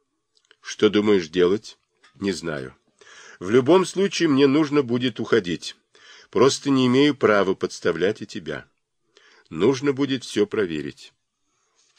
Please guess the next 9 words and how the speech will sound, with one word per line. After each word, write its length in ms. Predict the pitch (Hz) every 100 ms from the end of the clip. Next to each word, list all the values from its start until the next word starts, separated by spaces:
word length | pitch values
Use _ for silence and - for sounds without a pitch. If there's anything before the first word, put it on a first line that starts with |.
| _ _ -
Официант 540 | 110 123 113 160 156
принес 440 | - 110 104 92 92
им 120 | 85
кофе, 520 | - 117 135 156 156 _ _
поставив 600 | - - - 92 82 -
чашечки 640 | - 92 - - - -
перед 340 | 92 80 73 78
ними, 380 | 104 147 156 -
удалился. 640 | 120 113 78 65 - -